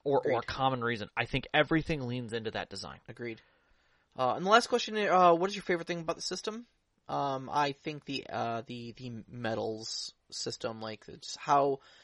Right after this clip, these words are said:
Speaker 2: how the rules translate from what was written in the book into the rules for the Magic systems, um, is amazing.
Speaker 1: Okay.
Speaker 2: Absolutely amazing. And I found myself, while reading, thinking,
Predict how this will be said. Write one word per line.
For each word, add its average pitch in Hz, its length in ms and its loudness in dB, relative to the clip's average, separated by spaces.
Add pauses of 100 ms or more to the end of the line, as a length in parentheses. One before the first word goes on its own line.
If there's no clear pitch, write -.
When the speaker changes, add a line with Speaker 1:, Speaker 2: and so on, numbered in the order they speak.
(160)
Speaker 2:
how 185 460 4
the 170 220 -4
rules 160 720 0
translate 139 680 -4
from 123 220 -6
what 120 140 -6
was 117 180 -12
written 143 160 -4
in 147 80 -8
the 135 60 -10
book 123 360 -2
into 123 480 -10
the 117 140 -12
rules 117 320 -6
for - 180 -8
the 120 60 -12
Magic 113 320 -8
systems, 110 640 -10 (440)
um, 110 480 0 (200)
is 117 100 -10
amazing. 92 420 -6 (840)
Speaker 1:
Okay. 156 220 -4
Speaker 2:
Absolutely 139 580 2
amazing. 120 640 -8
And 117 240 -8
I - 80 -6
found 160 320 -4
myself, 135 600 -2 (380)
while 143 240 4
reading, 123 480 -6 (580)
thinking, 139 500 -4